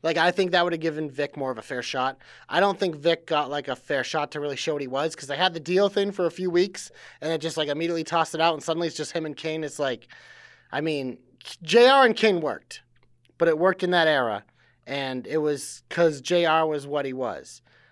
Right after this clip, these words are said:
It's, I think it was unfair if, um, they're looking at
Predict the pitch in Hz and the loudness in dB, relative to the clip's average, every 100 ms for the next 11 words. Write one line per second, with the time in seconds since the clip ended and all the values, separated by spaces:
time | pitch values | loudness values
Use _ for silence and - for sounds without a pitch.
0 | _ - 147 - - 165 180 190 180 165 | _ -8 -6 -6 -2 0 0 0 2 2
1 | 156 151 185 180 180 160 151 143 143 - | 0 0 0 0 0 2 0 -2 -6 -10
2 | 143 139 127 123 120 - _ _ _ _ | -4 -2 -2 -4 -8 -18 _ _ _ _
3 | _ _ _ _ _ 139 160 151 147 - | _ _ _ _ _ -2 -2 -2 -6 -20
4 | _ - 185 190 185 175 | _ -2 0 0 2 2